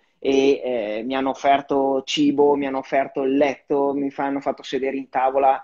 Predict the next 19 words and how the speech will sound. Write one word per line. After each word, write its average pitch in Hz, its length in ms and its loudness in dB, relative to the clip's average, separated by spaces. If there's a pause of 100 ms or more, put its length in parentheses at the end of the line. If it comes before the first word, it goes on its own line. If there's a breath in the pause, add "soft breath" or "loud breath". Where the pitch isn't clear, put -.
(300 soft breath)
ehm, 98 880 -4
con 135 360 -2
tutta 151 240 2
la 131 80 4
famiglia 139 760 2
e 139 180 0
non 156 200 4
mi 170 80 6
avevano 151 340 2
mai 147 180 -2
conosciuto, 151 400 -6
cioè 143 140 -2
mi 135 120 -6
hanno 143 120 -6
raccattato 147 600 -6
dalla 135 180 -4
strada 135 560 -6 (420 soft breath)
e 185 200 4
questo 240 540 2